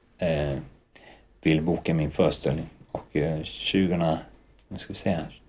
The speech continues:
tjugohundratretton på våren där, tror jag började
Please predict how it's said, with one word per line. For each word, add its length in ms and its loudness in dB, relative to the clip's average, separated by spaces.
tjugohundratretton 1400 -2
på 100 0
våren 380 4
där, 140 -2
tror 120 6
jag 160 8
började 400 6